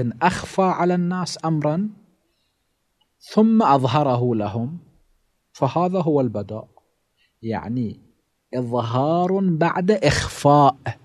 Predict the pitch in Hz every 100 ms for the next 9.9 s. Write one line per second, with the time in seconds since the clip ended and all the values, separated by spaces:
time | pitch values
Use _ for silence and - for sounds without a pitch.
0 | _ _ _ - 127 120 120 120 - 165
1 | 165 131 113 151 139 131 120 151 151 185
2 | 202 175 202 185 123 - 151 147 131 123
3 | 123 117 143 175 180 208 262 - - 156
4 | 180 _ _ _ _ _ _ _ _ _
5 | _ _ _ - 156 160 147 - 226 143
6 | 120 135 139 180 165 120 104 135 123 127
7 | 131 117 - - _ _ _ _ _ _
8 | _ _ _ _ _ _ _ _ - 135
9 | 127 123 123 117 - - 170 143 107